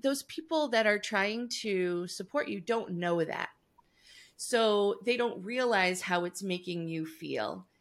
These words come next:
They're just trying to be there for you, be in your life and support you. So what I, and I don't want to be like, "Don't say that to me," or, and I understand that there's boundaries and things, but how do we get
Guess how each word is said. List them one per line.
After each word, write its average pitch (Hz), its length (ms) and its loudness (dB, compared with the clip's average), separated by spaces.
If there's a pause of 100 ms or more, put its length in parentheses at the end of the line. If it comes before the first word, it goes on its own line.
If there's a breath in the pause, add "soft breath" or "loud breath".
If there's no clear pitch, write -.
(200)
They're 226 160 6
just 214 280 0
trying 170 280 -2
to 165 100 -6
be 220 220 -6
there 180 180 2
for 165 180 -10
you, 156 240 -4
be 165 220 -6
in 165 80 -4
your 156 140 -4
life 165 420 4
and 160 140 -10
support 220 400 -4
you. 143 320 -8 (500 loud breath)
So 233 640 2 (340 soft breath)
what 294 400 2 (260)
I, 240 220 0
and 247 160 2
I 233 300 2
don't 269 420 0 (400)
want 220 460 -4
to 214 120 -2
be 196 280 -4
like, 160 340 0
"Don't 196 180 0
say 311 220 4
that 220 280 0
to 190 100 -4
me," 151 520 -2
or, 156 460 0
and 226 140 0
I 233 260 -4
understand 254 540 -2
that - 100 -8
there's 190 220 -2
boundaries 165 720 0
and 156 160 -6
things, 160 640 -6 (440 loud breath)
but - 160 -2
how - 200 -2
do 392 160 0
we 214 220 -4
get 196 340 4